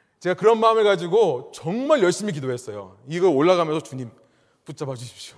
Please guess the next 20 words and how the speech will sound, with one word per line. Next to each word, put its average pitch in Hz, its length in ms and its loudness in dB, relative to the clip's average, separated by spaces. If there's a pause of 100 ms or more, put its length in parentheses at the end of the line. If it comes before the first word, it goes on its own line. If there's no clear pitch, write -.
주님, 127 240 -14
붙잡아 120 300 -12
주십시오." 104 320 -18
정말. 147 360 -10 (1000)
근데 170 100 -6
제가 170 220 -2
놀랍게도요, 151 640 -2
한 285 360 -8
시간 254 260 -6
만에 208 580 -10
그걸 143 160 -12
극복했습니다. 101 720 -18 (1300)
이게 185 80 -10
신기하게 214 580 0
한 247 240 -8
시간 254 160 -6
정도 233 160 -6
되니까 143 600 -6 (380)
사라지더라고요, 170 840 -8
이게요. 85 340 -20